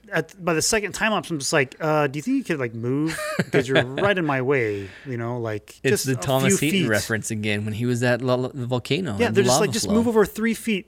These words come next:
Speaker 1: and you'll be out of my frame." But as it happens to be, you just wanna be annoying and right in my picture the entire time
Speaker 2: Have
Speaker 1: for
Speaker 2: you
Speaker 1: some
Speaker 2: seen
Speaker 1: reason.
Speaker 2: that time lapse? Does it work out that way where she just blocks it?
Speaker 1: Yeah, uh, they're in the very corner for, like, the first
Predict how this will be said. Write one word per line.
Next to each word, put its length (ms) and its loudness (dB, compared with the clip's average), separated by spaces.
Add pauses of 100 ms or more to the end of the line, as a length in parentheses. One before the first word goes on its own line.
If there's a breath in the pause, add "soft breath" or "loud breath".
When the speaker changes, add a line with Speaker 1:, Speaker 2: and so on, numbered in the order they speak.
Speaker 1:
and 100 0
you'll 100 2
be 120 2
out 80 4
of 60 0
my 100 0
frame." 340 -2
But 240 -2 (240)
as 200 -2
it 60 -4
happens 320 -4
to 60 -10
be, 360 -2
you 200 -4
just 200 -4
wanna 180 0
be 200 2
annoying 460 2
and 160 -2
right 200 4
in 60 -2
my 120 2
picture 380 -4
the 100 -2
entire 340 -2
time 320 -6
Speaker 2:
Have 120 0
Speaker 1:
for 60 0
Speaker 2:
you 40 2
Speaker 1:
some 140 2
Speaker 2:
seen 100 2
Speaker 1:
reason. 160 2
Speaker 2:
that 140 0
time 240 0
lapse? 260 0
Does 140 -2
it 80 -2
work 240 -2
out 180 -2
that 140 -4
way 180 -2
where 140 -2
she 160 -4
just 180 -6
blocks 340 -2
it? 160 -4 (600 soft breath)
Speaker 1:
Yeah, 340 6
uh, 120 0
they're 260 4
in 80 4
the 80 4
very 220 2
corner 800 -4
for, 600 -2
like, 200 0
the 60 -4
first 440 -6